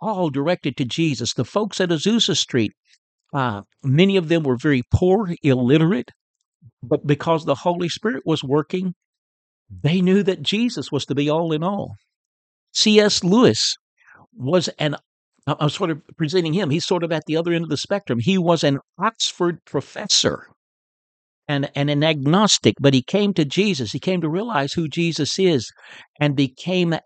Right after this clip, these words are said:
a defender of the faith that is in Jesus. And he once wrote, and I'll close with these words, "The church exists for nothing else but to draw people to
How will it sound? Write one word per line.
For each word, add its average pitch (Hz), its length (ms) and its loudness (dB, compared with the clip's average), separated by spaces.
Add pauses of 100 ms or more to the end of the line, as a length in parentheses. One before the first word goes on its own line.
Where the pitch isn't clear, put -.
a 135 260 0 (420)
defender 160 800 -2
of 147 120 -2
the 143 100 0
faith 180 380 -2
that 151 100 0
is 147 120 -2
in 156 160 -2
Jesus. 143 500 -2 (100)
And 139 140 0
he 240 320 4
once 185 380 -2
wrote, 156 340 2
and 131 100 0
I'll 135 120 0
close 170 340 -2
with 143 140 0
these 151 200 0
words, 107 460 -2 (800)
"The 135 160 4
church - 580 0
exists 143 840 2 (560)
for 123 160 2
nothing 190 560 2
else 113 420 -2 (840)
but 123 220 0
to 120 120 0
draw 147 500 4 (280)
people 165 500 -4 (260)
to 156 80 -14